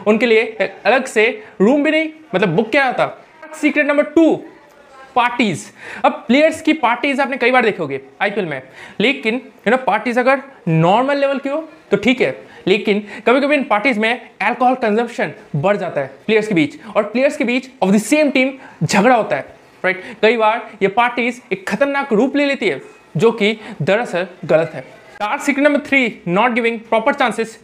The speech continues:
to the young talent। देखिए, आईपीएल एक यंगस्टर्स का गेम है, राइट? Where talent meet opportunities। तो चांसेस मिलते हैं यंगस्टर्स को, ऐसा नहीं कि बिल्कुल नहीं मिलते, मिलते हैं, लेकिन कई बार देखा गया है कि जो फ्रेंचाइजी है, वो लीग जीतने में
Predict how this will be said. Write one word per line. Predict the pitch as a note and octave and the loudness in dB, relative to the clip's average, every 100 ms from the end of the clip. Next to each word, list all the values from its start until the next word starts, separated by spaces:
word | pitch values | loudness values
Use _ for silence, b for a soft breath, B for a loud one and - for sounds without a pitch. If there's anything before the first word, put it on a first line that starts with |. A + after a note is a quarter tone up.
| - | -2
to | G3 | 2
the | G#3 | 4
young | G#3 A3+ | 2 0
talent। | F#3 E3 C#3+ - - | -2 -4 -8 -12 -6
देखिए, | B3+ C4+ | -2 0
आईपीएल | A3+ A3+ C4+ C#4+ - G#3 | -2 0 -2 -2 -8 -8
एक | G#3 G3 | -4 -2
यंगस्टर्स | B3 B3 C#4+ C#4+ | -2 0 -2 0
का | |
गेम | G3+ E3+ | 0 0
है, | C3 - - F#3 | -2 -10 -8 -2
राइट? | G3+ G3+ - | -2 -4 -4
Where | F#3+ F#3+ | -4 0
talent | A3+ B3 A#3 A3 - | -2 -2 -8 -12 -2
meet | G#3 A#3+ - - | 2 2 -2 -2
opportunities। | E3+ G3+ G#3 D3+ C#3 - B B | 0 4 2 2 -2 -2 B B
तो | E4 E4+ - - | 2 2 -2 -6
चांसेस | C4 B3 C#4+ E4 | -2 -2 0 0
मिलते | G3 G3+ C4 | 2 2 2
हैं | C4+ | 2
यंगस्टर्स | C#4 A#3 - C4 | 0 0 0 0
को, | C4 | 0
ऐसा | A3 C4 | -2 -2
नहीं | D4 | -6
कि | C4 - F3 | -6 -6 0
बिल्कुल | E3+ A#3+ C#4 | 2 2 2
नहीं | G#3+ | 0
मिलते, | D3 C3 - - - F3+ | -2 -6 -10 -14 -6 0
मिलते | B3+ C#4 | 2 0
हैं, | A#3 C#3 - B | -4 -6 -12 B
लेकिन | F#3+ A#3 A3+ A3 - | -2 0 -2 -8 -2
कई | A3 | 0
बार | B3 | 2
देखा | F#3 G3+ | 0 0
गया | F#3 | 0
है | F3+ - B _ | -2 -4 B _
कि | - | 2
जो | D#4 E4 - - | 2 0 -10 -6
फ्रेंचाइजी | G3+ G#3+ B3+ B3+ | -4 0 -2 0
है, | F3 B2 - - | -2 -4 -12 0
वो | B3+ | 2
लीग | A3 C4 E3+ | 2 0 -2
जीतने | G3+ C4 | -4 0
में | A#3+ A3+ | 0 0